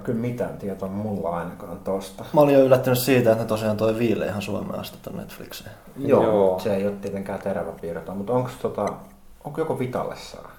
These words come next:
Speaker 1: Netflixin?
Speaker 3: Tuo katsottu, kokeiltu.
Speaker 1: Ainakin Jenkeissä sen saa. Mä en, mä en nyt katsonut kyllä
Speaker 3: Ilmeisesti
Speaker 1: tuota.
Speaker 3: saa de-, Jenkeissä myös kolme D S.
Speaker 1: Joo, joo.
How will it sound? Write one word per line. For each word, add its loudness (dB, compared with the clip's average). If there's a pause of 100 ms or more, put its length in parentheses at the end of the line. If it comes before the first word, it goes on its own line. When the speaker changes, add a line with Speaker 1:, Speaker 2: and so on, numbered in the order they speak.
Speaker 1:
Netflixin? -14 (1160)
Speaker 3:
Tuo -16 (140)
katsottu, -10 (300)
kokeiltu. -10 (200)
Speaker 1:
Ainakin -6
Jenkeissä -6
sen -10 (100)
saa. -18
Mä -14
en, -12 (200)
mä -10
en -8
nyt -14
katsonut -12
kyllä -8
Speaker 3:
Ilmeisesti -6
Speaker 1:
tuota. 4
Speaker 3:
saa 6
de-, 0
Jenkeissä -2
myös -6
kolme 4
D 2
S. -4 (340)
Speaker 1:
Joo, 0
joo. 0